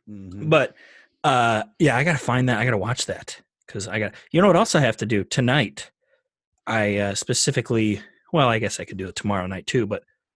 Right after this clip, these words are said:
Speaker 2: I kinda wanted to cook something tomorrow night maybe, uh, for,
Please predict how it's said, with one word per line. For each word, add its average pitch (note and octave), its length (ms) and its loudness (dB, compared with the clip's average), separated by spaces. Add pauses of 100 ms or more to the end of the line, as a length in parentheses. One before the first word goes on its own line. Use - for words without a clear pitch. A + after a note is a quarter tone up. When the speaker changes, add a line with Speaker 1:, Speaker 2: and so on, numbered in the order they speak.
(540)
Speaker 2:
I G#2+ 60 -6
kinda A2+ 260 -2
wanted G#2 200 -2
to G2+ 80 -10
cook - 280 -6
something G#2+ 260 -6
tomorrow G2 280 -4
night G2+ 200 -10
maybe, G2+ 380 -8 (380)
uh, F#2 200 -14
for, - 200 -14